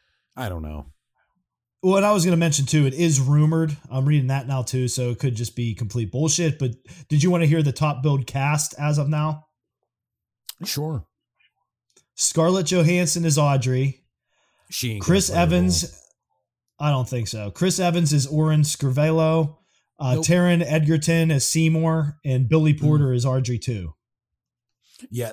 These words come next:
Speaker 1: there's no way that that's gonna happen. I, I'm telling you right now, I don't believe that that movie's gonna happen in the least, especially because you're talking about stars that now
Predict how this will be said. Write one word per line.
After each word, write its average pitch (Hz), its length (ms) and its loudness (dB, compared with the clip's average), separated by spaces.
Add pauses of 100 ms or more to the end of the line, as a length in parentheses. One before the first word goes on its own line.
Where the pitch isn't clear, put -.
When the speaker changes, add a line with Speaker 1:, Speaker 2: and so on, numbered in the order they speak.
Speaker 1:
there's 127 320 -6
no 127 160 -6
way 113 520 -10 (180)
that 113 120 -10
that's 110 220 -12
gonna 104 160 -14
happen. 113 460 -16 (160)
I, 101 260 -16
I'm 104 120 -10
telling 101 300 -14
you 95 100 -14
right 92 220 -16
now, 95 420 -14
I 98 80 -18
don't 95 160 -12
believe 95 300 -14
that 90 120 -16
that 98 160 -12
movie's 92 260 -18
gonna 92 160 -20
happen 95 320 -16
in 87 80 -18
the 82 60 -20
least, 95 420 -18 (520)
especially 113 580 -10
because 107 400 -12
you're 107 120 -12
talking 98 420 -16
about 95 220 -12
stars 95 640 -14
that 95 240 -18
now 98 500 -14